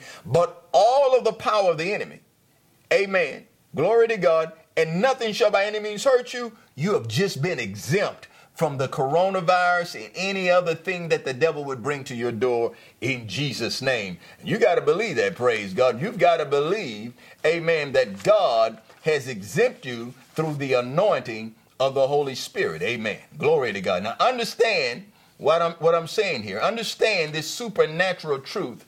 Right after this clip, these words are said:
amen, and work of the Holy Spirit, amen, and his ministry. You gotta understand the Holy Spirit as a ministry. And if you give yourself over to the study of the Word of God and, and you pray in this prayer season, glory to God, and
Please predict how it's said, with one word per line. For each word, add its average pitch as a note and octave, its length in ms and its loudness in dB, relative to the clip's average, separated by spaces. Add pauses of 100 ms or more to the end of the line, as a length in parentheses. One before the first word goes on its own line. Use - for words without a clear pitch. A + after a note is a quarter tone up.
(460)
amen, D#3+ 360 2
and C#3+ 160 -4
work D#3 220 0
of D3 100 -2
the D3 120 2
Holy D#3 260 -2
Spirit, - 460 -4 (120)
amen, C#3+ 440 -4 (360)
and C3+ 140 -2
his C3 160 -6
ministry. D#3 400 -4 (460)
You F3 80 -2
gotta G#3 180 6
understand F3+ 340 -2
the E3+ 40 2
Holy F#3 180 -2
Spirit F3+ 260 -4
as D#3+ 200 2
a D3 40 -2
ministry. E3+ 500 -4 (680)
And C#3+ 120 0
if C#3 100 -4
you E3+ 160 0
give E3 260 -2
yourself E3+ 440 0
over F3+ 240 0
to F#3+ 160 -4
the C#3 100 -4
study F#3 380 -2
of F3 100 -4
the D#3+ 80 -2
Word F3 180 -2
of D3+ 160 -6
God E3+ 360 2
and, D3+ 120 -6 (220)
and C#3+ 180 -2
you B2+ 140 -6
pray F3+ 460 0
in C#3 100 -6
this D#3+ 160 -6
prayer F3+ 320 2
season, F3+ 540 -6
glory F3 300 0
to E3+ 80 -2
God, F3 420 4 (260)
and C3 200 -2